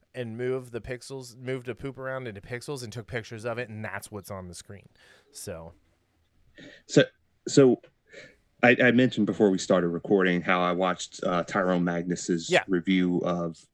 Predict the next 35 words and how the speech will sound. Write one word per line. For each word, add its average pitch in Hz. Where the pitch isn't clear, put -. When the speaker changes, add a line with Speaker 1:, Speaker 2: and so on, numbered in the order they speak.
Speaker 2:
Space -
Jam: 85
A 90
New 87
Legacy. 87
I 92
don't 78
care. -
Speaker 1:
Uh, 180
Speaker 2:
But 220
Speaker 1:
just, 208
Speaker 2:
he's 233
Speaker 1:
just -
call 143
it 110
not 110
Space -
Jam. -
Speaker 2:
So 127
one 123
of 143
the 143
things 135
he 120
said 117
is, 95
"I 123
don't 147
understand 131
how 117
a 101
movie 107
like 98
this, 98
how 131